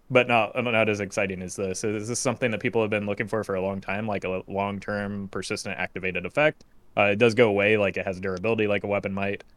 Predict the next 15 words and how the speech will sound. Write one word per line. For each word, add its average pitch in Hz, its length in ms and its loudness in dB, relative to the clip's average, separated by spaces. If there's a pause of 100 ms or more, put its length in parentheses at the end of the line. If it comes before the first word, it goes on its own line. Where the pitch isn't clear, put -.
(320)
Um, 92 360 2
so - 100 -4
you 92 80 0
do 95 160 0
lose 98 180 -2
it 104 80 0
after 98 200 0
a 98 60 -2
certain 101 220 -4
point. 107 240 -4 (520)
Um, 101 560 0 (640)
so, 131 340 4 (420)
yeah, 143 200 8
I'm, 110 400 2
I'm 110 300 -2